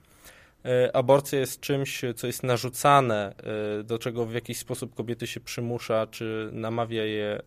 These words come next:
i to nie tylko, e, ich partnerzy, mężowie,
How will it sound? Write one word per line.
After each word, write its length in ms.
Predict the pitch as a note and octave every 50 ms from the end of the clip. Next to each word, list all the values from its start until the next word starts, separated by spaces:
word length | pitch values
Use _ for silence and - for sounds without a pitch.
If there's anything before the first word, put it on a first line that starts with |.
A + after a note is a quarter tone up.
| - A2 G#2+ G#2 G#2 G#2 G2+ - -
i 120 | - B2
to 140 | A2+ - B2 A#2+ B2 B2+ - _ _ _
nie 180 | C#3 C#3+ D3 C#3+
tylko, 400 | - D3 C#3+ - C3 B2 - - - - _ _ -
e, 260 | B2 A2+ A2 A2 G#2+
ich 140 | - B2 -
partnerzy, 600 | - A#2+ A2+ - - A#2 A2+ A2 G#2+ A2 A2+ A2+
mężowie, 560 | A2 G#2+ A2 G#2 A2 G#2+ G#2 G#2 G#2+ G#2+